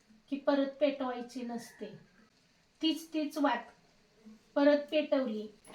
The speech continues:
तर आपली वंशवृद्धी थांबते. अशी दररोज नवी वात लावायची.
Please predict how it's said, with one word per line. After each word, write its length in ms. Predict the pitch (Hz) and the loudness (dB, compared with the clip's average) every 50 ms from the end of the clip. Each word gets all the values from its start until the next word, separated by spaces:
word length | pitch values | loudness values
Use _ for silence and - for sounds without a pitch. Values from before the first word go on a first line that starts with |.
| - - - _ _ _ _ _ - | -20 -20 -20 _ _ _ _ _ 0
तर 120 | 285 285 294 | 2 4 4
आपली 420 | 285 277 277 277 - 277 277 269 | 6 4 4 4 2 0 2 2
वंशवृद्धी 880 | 262 277 277 277 277 262 - - 285 277 262 269 269 240 214 - 269 254 - - | 2 2 4 4 2 2 0 -2 -2 -2 -2 -2 -4 -6 -6 -6 -8 -8 -8 -8
थांबते. 460 | - 247 233 226 214 - - 202 196 196 - - _ _ _ _ _ _ - _ _ _ _ _ _ - - - - _ _ - - - _ - - - - - - - - - - - - - - - - _ _ _ _ _ _ - - - - _ _ _ _ _ _ _ - | -8 -8 -6 -8 -8 -6 -8 -8 -8 -10 -14 -20 _ _ _ _ _ _ -20 _ _ _ _ _ _ -20 -20 -20 -20 _ _ -20 -20 -20 _ -20 -20 -20 -20 -20 -20 -20 -20 -20 -20 -20 -20 -20 -20 -20 -20 _ _ _ _ _ _ -20 -20 -20 -20 _ _ _ _ _ _ _ -4
अशी 340 | - 277 294 294 - 320 311 | 0 2 2 2 2 0 2
दररोज 500 | 262 311 302 285 269 262 254 254 226 240 | 6 8 8 8 6 4 0 -2 -2 -2
नवी 360 | 277 269 277 285 277 285 285 277 | 0 2 4 6 6 6 8 6
वात 240 | 285 277 277 - | 6 4 2 0
लावायची. 580 | 277 277 262 233 233 220 214 214 - - - 214 | -2 -2 0 0 -2 -4 -4 -6 -10 -14 -14 -14